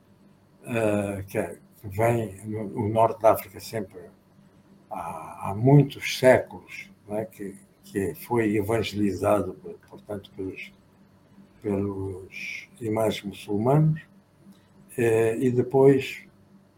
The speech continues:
mais recentemente, começou a passar, passou do Saara para sul, não é? E tem avançado,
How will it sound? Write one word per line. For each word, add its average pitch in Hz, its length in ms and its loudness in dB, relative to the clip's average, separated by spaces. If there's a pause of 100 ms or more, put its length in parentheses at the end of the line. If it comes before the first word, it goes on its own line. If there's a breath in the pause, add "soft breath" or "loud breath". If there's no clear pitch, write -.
(240)
mais 127 240 6
recentemente, 131 800 0
começou 123 420 -4
a 107 60 0
passar, 117 600 0
passou 123 420 0
do 113 100 -8
Saara 120 560 2
para 101 280 -4
sul, 147 500 0 (720)
não 120 120 -8
é? 127 120 -6 (400)
E 131 80 0
tem 135 260 6
avançado, 120 720 2